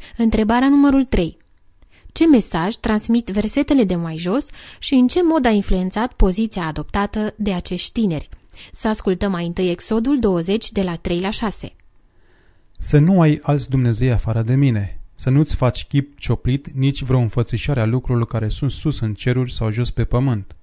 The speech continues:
Speaker 2: sau în apele mai jos decât pământul. Să nu te închini înaintea lor și să nu le slujești, căci eu, Domnul Dumnezeul tău, sunt un Dumnezeu gelos, care pedepsesc nelegiuirea părinților în copii,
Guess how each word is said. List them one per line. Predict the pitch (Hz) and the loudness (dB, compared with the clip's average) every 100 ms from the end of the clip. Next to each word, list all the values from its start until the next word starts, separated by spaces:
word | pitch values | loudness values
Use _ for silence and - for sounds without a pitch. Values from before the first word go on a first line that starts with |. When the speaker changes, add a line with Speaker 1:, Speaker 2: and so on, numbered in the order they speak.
| _ | _
Speaker 2:
sau | - 120 | -6 -2
în | 110 | 0
apele | 113 123 123 123 | -2 -2 -2 -2
mai | 110 | -2
jos | 107 110 | -2 -4
decât | 107 - 107 | -4 -6 -6
pământul. | - 117 131 113 98 - _ _ - _ | -2 0 -2 -4 -8 -12 _ _ -20 _
Să | - - | -8 0
nu | 139 175 | 2 4
te | 160 | 4
închini | 143 117 143 143 | 2 2 0 0
înaintea | 139 123 127 127 110 | 0 0 0 0 0
lor | 107 127 139 | 2 0 0
și | - 123 | -4 -4
să | 131 | -2
nu | 127 | 0
le | 123 | 0
slujești, | 117 131 123 127 - - - - | 0 -2 0 -2 -2 -10 -16 -14
căci | - 117 - 117 | -8 -6 -2 0
eu, | 117 117 127 - - - | 2 2 -2 -12 -20 -14
Domnul | 120 143 147 127 | 2 4 4 2
Dumnezeul | 113 113 113 127 123 | 0 -2 0 0 0
tău, | 107 123 123 127 | 0 0 2 0
sunt | - 123 | -2 -2
un | 123 120 | -2 0
Dumnezeu | 120 113 110 131 | 0 2 2 2
gelos, | 117 120 131 - - | 2 2 0 -2 -8
care | - 113 | -6 -4
pedepsesc | 110 110 113 - 135 123 | -4 -2 -2 0 -2 0
nelegiuirea | 117 113 123 123 | 0 0 0 0
părinților | - 120 127 120 117 | 0 0 0 0 0
în | 117 | 0
copii, | 110 113 - 131 120 | -2 -2 0 0 -2